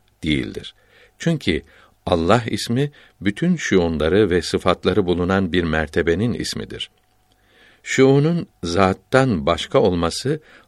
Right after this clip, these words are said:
akl ile olduğundan, şuun zattan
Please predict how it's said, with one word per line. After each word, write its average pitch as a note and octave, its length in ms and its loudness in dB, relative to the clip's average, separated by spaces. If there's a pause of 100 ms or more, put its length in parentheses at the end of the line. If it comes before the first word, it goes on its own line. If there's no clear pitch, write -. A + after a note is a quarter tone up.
(140)
akl C#3 240 0
ile F2 180 2
olduğundan, D2+ 840 -2 (540)
şuun C3+ 560 0
zattan F#2+ 760 0